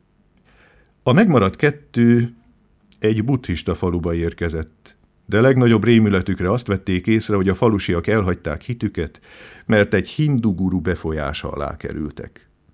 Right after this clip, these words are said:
Az egyik szerzetes erre így szólt:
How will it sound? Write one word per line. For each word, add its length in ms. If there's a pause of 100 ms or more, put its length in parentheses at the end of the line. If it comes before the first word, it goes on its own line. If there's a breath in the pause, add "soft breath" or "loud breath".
(800)
Az 180
egyik 280
szerzetes 600
erre 220
így 220
szólt: 520